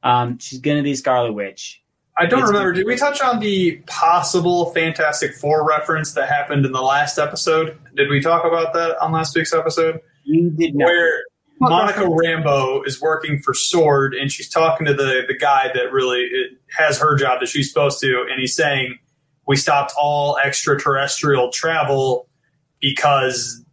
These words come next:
Speaker 2: this, that, and the other thing," but in a way it could have been referenced to Fantastic Four. At least that's something I've been hearing on podcasts and stuff.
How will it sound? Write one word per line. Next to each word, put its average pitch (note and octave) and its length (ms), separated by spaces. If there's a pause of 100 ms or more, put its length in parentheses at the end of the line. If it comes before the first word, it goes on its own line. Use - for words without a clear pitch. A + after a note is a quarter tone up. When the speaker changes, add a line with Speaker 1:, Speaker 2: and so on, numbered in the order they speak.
(280)
Speaker 2:
this, C#3+ 220
that, C3 200
and B2+ 80
the C3+ 100
other C#3+ 240
thing," A#2+ 360
but B2 300
in B2 380
a B2 100
way C3 140
it B2 240
could C#3 180
have B2+ 100
been C3 200
referenced C3 500
to C#3 160
Fantastic C#3 480
Four. D3 140
At D#3+ 60
least F3+ 180
that's D#3 220
something C#3 240
I've B2 180
been C3+ 120
hearing C#3 220
on C#3 160
podcasts C#3 520
and C#3+ 80
stuff. C#3+ 280